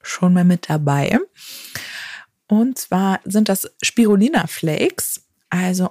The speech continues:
eine Alge in Flakes-Form. Und Spirulina ist eine Süßwasseralge und tatsächlich ein richtiges Powerfood. Also wenn du die krassen Eigenschaften von Algen generell mal kennenlernen möchtest, empfehle ich dir,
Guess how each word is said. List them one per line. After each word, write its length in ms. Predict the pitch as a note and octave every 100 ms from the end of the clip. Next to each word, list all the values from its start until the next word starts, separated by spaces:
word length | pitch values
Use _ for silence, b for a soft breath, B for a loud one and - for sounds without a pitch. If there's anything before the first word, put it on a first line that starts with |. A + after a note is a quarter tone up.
| _
eine 840 | E3 E3 E3+ E3 E3 E3 E3 E3 -
Alge 480 | - E3 F3 F3+ A#3 G4 G#4+
in 260 | - E3+ E3+
Flakes-Form. 800 | - - D#3+ - - E3 E3 G#3+ E4 B B B B -
Und 140 | G#3
Spirulina 460 | - G#3 G#3 B3 A#3
ist 160 | - -
eine 380 | F3 F3 E3+ -
Süßwasseralge 1120 | E3 E3+ G3+ - - - - G3+ G#3 G#3 G#3 - _
und 600 | - G3 G#3 G#3 - - _
tatsächlich 460 | - F#3+ G3+ G3 F#3
ein 160 | F#3 F#3
richtiges 540 | G3 - G3 F3+ -
Powerfood. 800 | - F#3+ E3 D#3 - E3+ C4 - B B B B B B F#3
Also 200 | F3 F3
wenn 160 | F3
du 300 | F3 E3+ E3+ -
die 340 | E3 E3+ E3+ E3+
krassen 320 | - F3+ F3+
Eigenschaften 540 | - F3+ - F3 F3
von 240 | - E3+ -
Algen 260 | E3+ F3+
generell 380 | F3 E3+ E3 F3+
mal 160 | G#3 G#3
kennenlernen 640 | - G3+ G3 F#3+ F#3 F#3+
möchtest, 440 | F#3 - F#3 -
empfehle 280 | F#3 - F3+
ich 120 | F#3
dir, 300 | - E3+ E3+